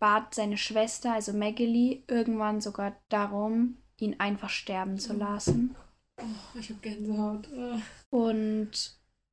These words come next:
Speaker 1: Eric befohl dann den anderen Geschwistern am vierundzwanzigsten das Blut in der Wohnung zu entfernen und hat laut Musik gespielt und hat die angeschrien, wenn ihm was nicht gepasst hat. Da drin sah es eh aus wie in einem Saustall.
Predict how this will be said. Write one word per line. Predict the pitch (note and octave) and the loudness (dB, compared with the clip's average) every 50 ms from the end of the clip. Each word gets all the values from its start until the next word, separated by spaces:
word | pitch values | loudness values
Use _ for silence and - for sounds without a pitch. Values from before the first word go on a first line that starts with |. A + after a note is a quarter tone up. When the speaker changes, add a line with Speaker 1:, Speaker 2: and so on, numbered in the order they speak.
| _ _ _ | _ _ _
Speaker 1:
Eric | - A3 G#3+ A3 A3 A3 A3 A3 - - | 4 4 6 8 6 6 4 2 -4 -4
befohl | - A3 G#3+ - - - A3+ A3+ A3+ A3+ A3 | -2 -2 -2 -2 -2 0 2 4 4 4 2
dann | A3 G#3 G3+ G3+ G#3 G#3 G#3 G#3 G3+ G#3 | 2 0 0 2 0 0 0 0 -2 -2
den | - A3 G3+ G3 G3 F#3+ F#3+ F#3+ G3+ | -2 -2 0 0 0 -2 -2 -2 -2
anderen | G3+ G#3+ G#3+ G#3+ G#3+ G#3+ | 0 0 0 2 0 0
Geschwistern | G#3 G#3 G#3 - - - A#3+ A#3 - - A3+ A3 | 0 -2 -4 -4 0 0 0 0 2 -2 -4 -2
am | A3 G#3 G3+ | -2 -4 -4
vierundzwanzigsten | - - A#3 G#3+ G#3+ G#3 G3+ - - G#3+ G#3+ A3+ A#3+ A#3+ - B3+ A#3+ A#3+ - - - C4 A#3 | -4 -4 -2 0 0 0 -2 -2 0 0 4 4 2 2 2 0 -2 -2 -6 -6 -2 0 0
das | G#3+ G#3 - | 0 -2 -4
Blut | - - A#3 B3 B3+ A#3+ A#3 | -2 2 4 4 6 4 2
in | A3 G#3+ | 2 2
der | G#3+ G#3 G#3 | 0 0 2
Wohnung | G#3+ A3 A3+ A3 A3 G#3+ | 2 0 2 0 -2 -2
zu | G#3+ - A#3 | -4 -6 -6
entfernen | - F#3+ F#3+ - - - - A3 A3 A#3 B3 B3 B3 A#3+ | -4 -6 -6 -8 -6 -4 -2 0 2 4 4 4 4 4
und | A3 G#3 G3+ G3+ | 2 2 -2 -4
hat | G3 G3 - | -6 -4 0
laut | G3+ F#3+ G#3 G#3 - | 2 2 2 2 2
Musik | G3+ G3+ G3 - - B3+ C4+ C4+ | 0 -2 -2 2 4 4 4 6
gespielt | - C4+ B3+ - - - - C4 C4 C4+ C4+ C#4 C4+ - - | 4 0 -2 -2 -4 0 4 6 6 6 6 4 2 -4 -6
und | - A#3 A3 G#3 G#3 | -4 -2 -2 0 0
hat | G#3 G#3+ A#3+ - - | 0 0 -2 -2 -4
die | G#3+ G#3+ - - | -4 -4 -2 -2
angeschrien, | G3 G#3 G#3+ G#3+ G#3+ G3+ - - - G3 G3 G3 G3 F#3+ | 0 0 2 2 2 2 0 -2 -2 -2 0 0 0 0
wenn | G3 F#3+ F#3+ | -2 -2 -2
ihm | F#3+ F#3+ | -2 -2
was | F#3 F#3 F3+ - | -2 -2 -4 -4
nicht | F#3+ F3+ F#3 - | -8 -8 -10 -10
gepasst | - F3+ - - - F3 F3+ - - - | -12 -12 -12 -10 -10 -8 -8 -8 -8 -8
hat. | F#3 F#3 - | -8 -6 -6
Da | F#3 | -6
drin | F#3 - G#3 G#3+ G#3+ | -4 -2 0 0 0
sah | G#3 G3+ | 2 0
es | G3 - - | -2 -2 -2
eh | G#3+ G3 | -2 0
aus | G3 G3 G3 - | 0 0 -2 -2
wie | G3 F#3+ | -4 -4
in | F#3 | -2
einem | F#3 F3+ F3 | -2 -2 -2
Saustall. | F3 E3+ E3+ F3+ F#3 - - - - F#3+ F#3+ F#3+ F#3+ G3 | -2 -2 -2 -2 -4 -8 -10 -8 -8 -6 -6 -6 -6 -8